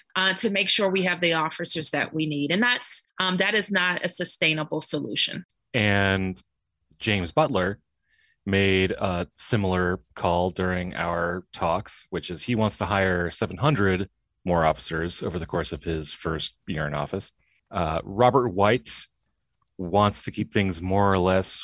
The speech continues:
Speaker 2: where they are and instead is looking toward, uh, more programs for the younger residents of D C. Keep them, distracted is the wrong word,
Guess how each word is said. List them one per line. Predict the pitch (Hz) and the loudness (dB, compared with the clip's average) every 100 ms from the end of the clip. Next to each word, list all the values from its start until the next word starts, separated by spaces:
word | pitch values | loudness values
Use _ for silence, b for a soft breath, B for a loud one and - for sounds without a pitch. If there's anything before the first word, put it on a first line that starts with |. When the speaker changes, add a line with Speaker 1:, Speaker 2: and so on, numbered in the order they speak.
| - | -12
Speaker 2:
where | 87 90 92 | -2 0 2
they | 90 90 | 2 2
are | 95 104 107 | 4 4 6
and | 104 | 4
instead | 92 - 101 98 | 0 -2 0 2
is | 92 80 80 | 0 -2 -4
looking | 92 - 95 90 87 - | -4 -4 -6 -6 -8 -10
toward, | - - 90 90 90 87 87 b b b b b _ | -14 -6 -2 0 0 -2 -6 b b b b b _
uh, | - - - 67 | -6 -6 -8 -6
more | 107 104 98 95 92 _ _ _ _ | -2 2 4 2 0 _ _ _ _
programs | - 113 113 104 107 104 98 - | -2 4 6 6 6 4 2 -2
for | - 92 92 90 90 _ _ - | 0 2 4 2 0 _ _ -8
the | 101 | -2
younger | 104 113 113 104 90 78 - _ _ _ | 4 4 4 4 4 2 -6 _ _ _
residents | 107 87 85 71 69 - | 0 0 -2 -6 -8 -10
of | - 87 | -6 -4
D | 69 78 | -6 -10
C. | 80 82 65 | -10 -10 -10
Keep | - 101 - | -6 -8 0
them, | 113 98 95 87 - _ _ _ _ - 139 | 4 4 4 -2 -8 _ _ _ _ -6 -2
distracted | 113 113 - 175 - 131 | 0 2 2 2 4 2
is | 101 | 4
the | 117 | 2
wrong | 95 107 107 101 | 2 4 4 2
word, | 87 101 113 123 | 0 2 4 2